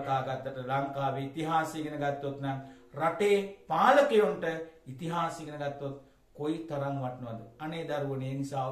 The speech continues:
ඉතිහාසය ඉගෙන ගත්ත දරුවෝ මේ තැන් වලට ගියොත් තමයි අනාගතේ හොඳ වෙන්නේ. හොඳයි, එහෙමනම් අපිට නිශ්ශංකමල් රජුරෝ සංකල්ප වලින් මොකටද වැටෙන්නේ?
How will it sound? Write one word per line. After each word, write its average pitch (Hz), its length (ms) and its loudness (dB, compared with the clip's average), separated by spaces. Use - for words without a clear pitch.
ඉතිහාසය 240 540 4
ඉගෙන 196 180 -2
ගත්ත 175 280 -2
දරුවෝ 147 400 0
මේ 160 200 -4
තැන් 156 260 -2
වලට 143 220 -2
ගියොත් 139 220 -4
තමයි 139 280 -2
අනාගතේ 139 580 -2
හොඳ 127 140 -2
වෙන්නේ. 117 320 -8
හොඳයි, 277 180 8
එහෙමනම් 269 560 8
අපිට 226 240 4
නිශ්ශංකමල් 277 720 4
රජුරෝ 269 480 6
සංකල්ප 247 480 6
වලින් 277 260 2
මොකටද 226 340 4
වැටෙන්නේ? 143 440 4